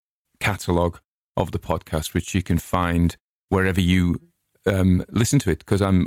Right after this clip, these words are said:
very aware that some people listen to it on audio, particularly through Spotify, but also through Apple,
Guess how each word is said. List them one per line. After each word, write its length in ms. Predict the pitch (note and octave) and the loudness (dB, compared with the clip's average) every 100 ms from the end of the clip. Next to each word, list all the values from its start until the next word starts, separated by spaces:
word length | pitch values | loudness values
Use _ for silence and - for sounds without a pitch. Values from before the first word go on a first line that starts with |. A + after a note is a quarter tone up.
| - | 0
very 240 | G2 G#2 | 0 2
aware 220 | F#2 F#2+ E2 | 2 2 0
that 100 | F2 | 0
some 160 | G2+ | 0
people 240 | F#2 F2 E2+ | 0 0 0
listen 240 | F2 F2+ | 0 0
to 100 | D#2 | 2
it 60 | E2 | 2
on 100 | F2 | 2
audio, 440 | F2+ E2 E2 F2 - _ _ | 0 0 0 0 -6 _ _
particularly 420 | A2 - F3+ - C3 | -6 -2 -4 -2 -2
through 200 | B2 G#2 | 0 0
Spotify, 680 | - F#2+ F2+ G2 F#2 F#2 | 0 -6 -6 -6 -4 -2
but 60 | E2+ | 0
also 420 | F2+ F#2+ - F2 | -2 -2 -2 -2
through 260 | - F2 - | 0 -2 -2
Apple, 400 | F#2 - F2 | -4 -4 -4